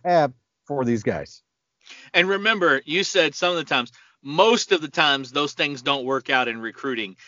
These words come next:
Speaker 2: It is
Speaker 1: Yeah,
Speaker 2: the most
Speaker 1: they don't. Yeah.
Speaker 2: overrated. It's the most overrated thing in recruiting to talk about package deals because so many times it does not work out. I, I, I mean, I literally <clears throat> can count on one hand how many times it's worked out,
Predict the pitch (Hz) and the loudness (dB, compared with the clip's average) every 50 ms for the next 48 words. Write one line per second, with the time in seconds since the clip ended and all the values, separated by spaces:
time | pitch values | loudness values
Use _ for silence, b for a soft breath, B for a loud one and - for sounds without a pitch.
0 | b b b b - 139 151 165 - - 147 147 147 151 147 143 - 143 151 135 | b b b b 0 4 6 6 6 6 2 -2 -2 -2 -2 -2 2 4 4 6
1 | 139 165 185 180 185 - 165 170 165 165 156 156 143 139 - 147 147 - - - | 6 4 4 6 4 4 4 4 2 4 2 0 -2 -2 -4 -6 -8 -8 -2 -2
2 | 175 160 156 151 147 - - - _ _ 151 170 180 170 185 185 175 180 175 170 | -2 0 0 -2 -2 -4 -8 -14 _ _ 0 0 0 0 0 0 2 2 2 2
3 | 165 160 151 151 _ 160 156 156 147 143 139 135 135 - - - 156 147 143 135 | 0 -2 -6 -4 _ -4 -2 -2 -2 -4 -2 -2 -4 -4 -4 -6 -6 -6 -4 -6
4 | 131 123 135 123 - 143 135 131 - 135 127 120 120 - - - 156 151 - - | -6 -8 -10 -6 0 0 0 0 -2 -4 -4 -4 -4 -2 0 2 2 2 2 -4
5 | 135 123 - - 120 113 113 107 B B B B B B B - 156 151 - 170 | -10 -12 -10 -8 -8 -8 -8 -8 B B B B B B B -4 -4 0 2 0
6 | 156 - - - - 196 202 214 214 208 202 190 185 170 - 170 160 156 151 147 | 0 2 -2 -2 2 2 2 2 2 0 -2 -2 -4 -6 -4 -2 -2 0 0 0
7 | 143 143 143 139 - _ 156 156 139 135 160 156 156 147 - 151 147 139 131 135 | -2 -4 -6 -10 -12 _ -10 -10 -8 _ 0 0 0 0 -2 -2 -2 0 0 -2
8 | - - 151 135 135 127 123 - _ - - 123 - - - - 127 160 175 - | -6 -6 -4 -2 -2 -2 -4 -8 _ -2 0 0 0 -2 -2 2 2 2 2 2
9 | - 143 - 165 151 156 151 147 151 156 156 160 160 160 170 185 202 202 185 165 | -2 -4 -4 -4 -6 -4 -4 -4 0 0 0 0 0 0 0 2 2 2 2 2
10 | 147 143 139 131 123 b b b b b b b - 247 269 - - _ - 220 | 2 0 0 -2 -4 b b b b b b b 0 2 2 0 -2 _ -10 -8
11 | 208 175 175 - - 196 175 165 - 190 185 185 185 170 160 151 127 b b b | -8 -8 -8 0 2 0 0 2 2 4 4 4 4 2 0 -2 -4 b b b
12 | b b b b 156 151 175 185 180 165 165 175 180 175 160 147 156 160 160 160 | b b b b -2 2 2 2 2 2 0 0 0 0 0 0 0 0 0 -2
13 | 147 - - 160 151 151 139 143 131 - - 151 147 135 _ 160 147 143 139 - | -2 -2 -2 -2 -2 -2 -4 -8 -10 -8 -8 -8 -8 -6 _ -2 0 0 0 -2